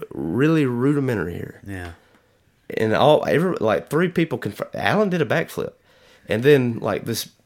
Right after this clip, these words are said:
Speaker 1: big news channel, like, once again, rudimentary, who gives a damn if I did a backflip or not?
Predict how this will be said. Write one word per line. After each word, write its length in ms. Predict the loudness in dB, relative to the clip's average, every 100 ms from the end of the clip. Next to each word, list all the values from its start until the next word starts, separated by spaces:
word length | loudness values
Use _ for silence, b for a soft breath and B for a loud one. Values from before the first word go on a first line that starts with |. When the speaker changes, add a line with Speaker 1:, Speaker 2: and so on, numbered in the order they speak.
| -10
Speaker 1:
big 240 | 0 0 2
news 240 | 0 0
channel, 260 | 0 -2 -2
like, 300 | -4 -8 -14 _ _ _ -12
once 260 | -4 -2 -2
again, 400 | -4 -4 -6 -10
rudimentary, 480 | -4 -4 -2 -4 -6
who 120 | -6
gives 220 | -4 -4 -4
a 60 |
damn 260 | -6 -6 -6
if 160 | -4 -4
I 60 |
did 160 | -4 -6
a 40 |
backflip 460 | -4 -4 -4 -6 -6
or 40 |
not? 280 | -6 -8 -10